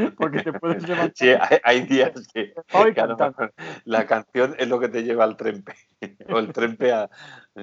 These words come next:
Speaker 2: y esto no sé por qué me recuerda también a Trapa, Trapa y Trapa. El trempe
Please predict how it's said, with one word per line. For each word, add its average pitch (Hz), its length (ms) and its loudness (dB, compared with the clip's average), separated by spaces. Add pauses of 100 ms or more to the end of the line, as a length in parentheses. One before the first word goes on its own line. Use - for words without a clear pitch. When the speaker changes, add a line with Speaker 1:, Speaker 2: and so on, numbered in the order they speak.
(340)
Speaker 2:
y 107 120 -2
esto 120 180 -2
no 135 100 -2
sé 131 140 -6
por 123 160 -6
qué 139 100 2
me 131 140 -6
recuerda 117 520 0
también 120 320 -4
a 110 140 -2
Trapa, 95 480 -6
Trapa 131 320 2
y 104 40 -8
Trapa. 98 260 -8 (420)
El 95 220 -8
trempe 143 460 2